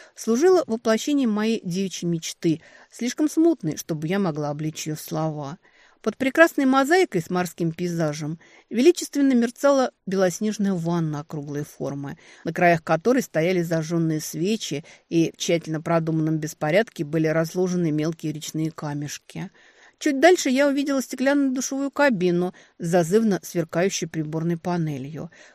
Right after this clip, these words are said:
Кажется, здесь можно было не только заранее настроить температуру и мощность струи, но и выбрать подходящую по настроению музыку. Я обернулась и уткнулась в собственное отражение. Всю противоположную стену занимало зеркало в серебристой оправе.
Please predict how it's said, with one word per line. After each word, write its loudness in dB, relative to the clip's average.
Кажется, 0
здесь -2
можно 0
было 2
не 2
только -4
заранее 2
настроить -2
температуру -2
и -4
мощность -4
струи, -4
но 4
и 8
выбрать 2
подходящую 0
по -6
настроению 0
музыку. -6
Я 8
обернулась 4
и 0
уткнулась 0
в -14
собственное 0
отражение. 0
Всю 0
противоположную 2
стену 0
занимало 0
зеркало 0
в -16
серебристой -6
оправе. -10